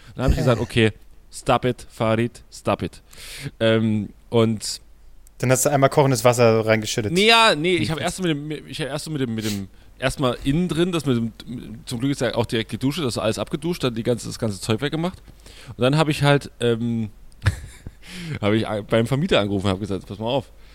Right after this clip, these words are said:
Speaker 1: Also das Fenster ist ja halt in, keine Ahnung, zehn Meter Höhe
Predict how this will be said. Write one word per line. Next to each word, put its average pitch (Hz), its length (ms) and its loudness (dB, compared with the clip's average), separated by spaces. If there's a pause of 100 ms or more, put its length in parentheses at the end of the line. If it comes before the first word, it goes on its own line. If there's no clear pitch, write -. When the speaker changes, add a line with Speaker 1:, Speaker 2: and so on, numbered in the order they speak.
(140)
Speaker 1:
Also 101 280 0
das - 380 -6 (400)
Fenster 117 300 0
ist 104 60 -2
ja 107 120 4
halt 104 160 2
in, 110 360 -4 (440)
keine 90 200 -4
Ahnung, 107 240 0
zehn 113 160 0
Meter 104 180 2
Höhe 113 300 4